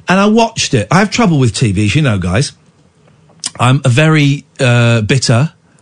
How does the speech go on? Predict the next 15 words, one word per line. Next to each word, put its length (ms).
man, 400
and 600
I 120
always 340
watch 240
T 160
V 160
shows, 300
and 80
I 60
know 180
everybody 480
on 140
that 180
show. 260